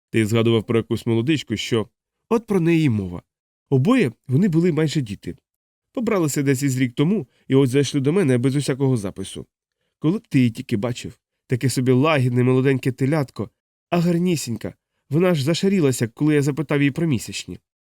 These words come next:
Ні, я її до віку не забуду. Тілом вона була, як у ті богині, а на шиї такий собі ланцюжок з іконкою святого Антонія. Він дуже, до речі, вмостився у неї між персами". "А які перса?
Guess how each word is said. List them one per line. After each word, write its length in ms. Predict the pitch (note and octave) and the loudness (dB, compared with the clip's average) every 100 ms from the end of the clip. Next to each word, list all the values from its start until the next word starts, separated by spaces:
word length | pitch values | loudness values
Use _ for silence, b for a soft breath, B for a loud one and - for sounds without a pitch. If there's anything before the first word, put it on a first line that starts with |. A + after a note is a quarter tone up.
| _ _ | _ _
Ні, 280 | D#3 B2 B2+ | 2 2 2
я 120 | G3+ | 2
її 180 | F#3 D#3 | 2 0
до 120 | C#3 | 0
віку 240 | G#2 - G#2 | -2 -4 -4
не 100 | G#2 | -4
забуду. 460 | G#2+ F#2 F#2 E2+ _ _ _ _ | -6 -8 -10 -12 _ _ _ _
Тілом 320 | - E3+ D#3 C3 | 0 2 2 2
вона 180 | C#3 | 0
була, 280 | C3 C#3+ D#3+ | 0 0 0
як 140 | C3 C#3 | 0 -4
у 40 | |
ті 260 | - D3+ C3 | 0 -2 -2
богині, 640 | A#2+ C3+ C#3+ F3+ A#2+ G2+ _ _ _ | -4 -2 0 2 0 -2 _ _ _
а 100 | - | 0
на 120 | C3+ | 0
шиї 400 | C3 G3 F#3+ A#2+ - _ _ | 0 0 0 -2 -6 _ _
такий 260 | C3+ E3+ D#3 | -8 -4 -4
собі 200 | D3 D3 | -2 -2
ланцюжок 560 | D#3 - F#3 F#3+ A#2+ _ _ | -2 -2 0 0 -2 _ _
з 100 | C3+ | -4
іконкою 400 | D3+ D3+ C3 C3+ | -2 -2 0 -4
святого 380 | C#3 D3 D3 D#3 | -2 -4 -2 -2
Антонія. 500 | E3 C3+ G2+ E2+ C#2+ _ _ _ _ | -2 -6 -6 -8 -12 _ _ _ _
Він 160 | B3 E3+ | -4 0
дуже, 220 | E3 C#3 | 2 2
до 140 | C3 F3+ | 2 0
речі, 240 | D#3 C3+ | 0 0
вмостився 640 | B2 C3+ - E3+ - A#2 b b | 2 0 0 -4 -2 -4 b b
у 80 | D3 | 2
неї 280 | C#3 C3 A#2+ | 4 4 2
між 180 | C#3+ C#3+ | 0 -2
персами". 540 | - G2+ - G2 F#2 - _ _ _ _ | -4 -4 -4 -8 -10 -14 _ _ _ _
"А 100 | B2+ | 0
які 300 | A#2+ - B2 | 0 0 -6
перса? 540 | - C#3+ B2 - - | -2 -4 -4 -10 -16